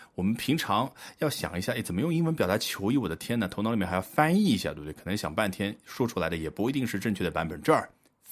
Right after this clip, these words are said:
football shirt，一位足球队员穿的 T 恤就叫 football shirt。那如果是有一位球星在上面签过名呢？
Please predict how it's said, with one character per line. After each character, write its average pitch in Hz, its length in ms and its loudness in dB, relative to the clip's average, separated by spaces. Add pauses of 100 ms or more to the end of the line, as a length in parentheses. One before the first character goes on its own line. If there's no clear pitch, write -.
football 127 460 8
shirt， 104 640 8
一 104 80 0
位 101 120 4
足 104 300 0
球 113 180 2
队 113 160 2
员 98 140 4
穿 123 220 0
的 113 80 4
T 180 240 0
恤 151 180 4 (300)
就 120 100 -2
叫 101 160 4
football 104 460 2
shirt。 76 220 -2 (300)
那 156 120 4
如 127 180 6
果 151 160 6
是 117 200 0
有 101 120 4
一 123 100 2
位 120 140 2
球 117 300 -2
星 135 160 -2
在 131 100 2
上 120 100 0
面 113 120 2
签 165 320 -2
过 151 160 2
名 104 240 2
呢？ 185 240 4